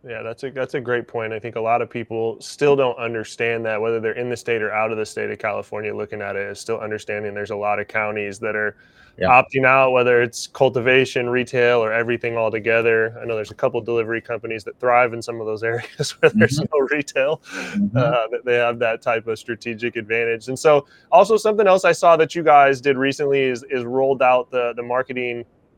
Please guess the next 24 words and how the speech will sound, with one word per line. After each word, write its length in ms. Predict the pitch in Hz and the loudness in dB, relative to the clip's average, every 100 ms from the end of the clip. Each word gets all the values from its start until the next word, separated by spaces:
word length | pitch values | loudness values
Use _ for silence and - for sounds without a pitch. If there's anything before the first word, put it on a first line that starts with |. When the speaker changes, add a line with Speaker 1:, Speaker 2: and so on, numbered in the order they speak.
| _ | _
Speaker 1:
through 180 | 135 135 | -4 -2
your 100 | 127 | 0
guys' 360 | 123 120 113 107 | 2 0 0 -10
platform, 520 | - 117 113 113 110 | -2 -2 -2 -6 -10
through 140 | 120 | -6
the 80 | 120 | -6
marketplace. 800 | 110 113 113 - 113 104 107 - _ - | -6 -8 -8 -10 -6 -6 -8 -14 _ -10
Speaker 2:
Yeah. 180 | 95 90 | -6 -4
Speaker 1:
Um, 380 | 110 113 107 107 | -4 -4 -4 -4
I 60 | 120 | -2
know 100 | 131 | 0
that's 160 | 127 | 0
something 240 | 139 120 123 | -2 -6 -6
that 140 | 120 | -6
you 80 | 117 | 0
guys 160 | 120 120 | 0 0
have 80 | |
been 80 | 113 | -2
working 260 | 120 131 135 | -2 -2 -2
on 160 | 127 | -2
for 120 | 127 120 | -2 0
a 40 | |
while, 340 | 113 117 117 | 4 4 4
but, 220 | 113 113 | 0 -4